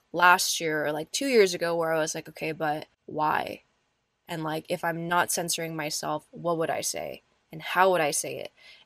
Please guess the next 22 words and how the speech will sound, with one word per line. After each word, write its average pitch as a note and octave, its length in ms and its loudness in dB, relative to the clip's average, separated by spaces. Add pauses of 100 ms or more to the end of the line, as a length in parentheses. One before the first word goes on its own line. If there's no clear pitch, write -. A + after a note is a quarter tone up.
And F3+ 100 -4
I F3 60 0
think G3 220 -2
it's E3+ 160 0
taken F#3+ 480 -2
two - 300 0
years F3 420 2
for - 200 -4
me E3+ 180 -2
to E3+ 100 2
first - 400 -2
mentally D#3+ 500 -4
prepare - 520 -4
and D#3 240 -4
get D#3 160 -2
in D#3+ 120 0
a D3+ 60 -4
place E3+ 580 -4
where E3 140 0
it's D#3+ 220 -4
like, D3+ 360 -4 (800)
my G3 560 6